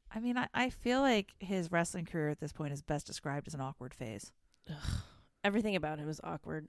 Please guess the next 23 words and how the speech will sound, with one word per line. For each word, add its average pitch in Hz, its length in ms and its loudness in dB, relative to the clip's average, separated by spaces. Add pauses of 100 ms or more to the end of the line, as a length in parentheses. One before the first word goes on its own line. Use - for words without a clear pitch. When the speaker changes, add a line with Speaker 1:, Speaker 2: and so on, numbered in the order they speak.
Speaker 2:
Awkward 190 320 0
and 165 100 -4
boring. 156 440 -6 (1300)
Speaker 1:
Like, 226 260 4 (140)
he 262 260 2
was 311 180 4
talking 226 560 4
about 185 340 6
how, 180 300 4
like, 156 480 2 (960)
he 202 220 2
outshines 190 760 4
everybody 175 440 2
and 170 100 0
outclasses 170 880 2
everybody. 165 400 2
I'm 175 100 0
like, 180 300 0
"Austin, 214 640 2 (600)
Austin, 226 460 2
no. 180 500 8 (500)
Speaker 2:
Oh. - 40 0
Speaker 1:
No. 226 400 6